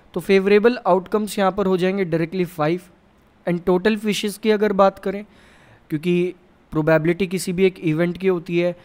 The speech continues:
एक तरह से favorable outcome divided by total outcome। तो टोटल फिशेज उस टैंक में अगर हम देखें तो टोटल फिशेज उस टैंक में है eight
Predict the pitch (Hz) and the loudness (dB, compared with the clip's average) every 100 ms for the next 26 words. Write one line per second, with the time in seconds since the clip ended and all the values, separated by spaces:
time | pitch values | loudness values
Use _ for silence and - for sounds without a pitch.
0 | _ _ _ - 156 196 170 170 - 175 | _ _ _ -4 -2 0 2 2 0 -4
1 | 147 - _ - 151 147 147 151 185 202 | -6 -14 _ -8 -2 0 0 2 4 4
2 | 196 233 208 160 143 135 131 127 127 127 | 4 -2 0 0 0 0 -4 -4 -8 -4
3 | 175 202 202 190 190 180 165 180 202 220 | -2 0 2 0 -2 -8 -6 -4 -2 -2
4 | 226 214 185 214 220 - 196 180 190 196 | -2 -4 -4 -2 -4 -4 -2 -2 -2 -2
5 | 190 196 196 170 143 190 214 - 175 170 | 0 0 0 -2 -2 -6 -10 -8 -8 -4
6 | 165 196 196 165 147 175 170 160 151 139 | -4 -4 -4 -4 -4 -4 -6 -6 -4 -4
7 | 139 139 175 160 143 | -4 -6 -6 -6 -8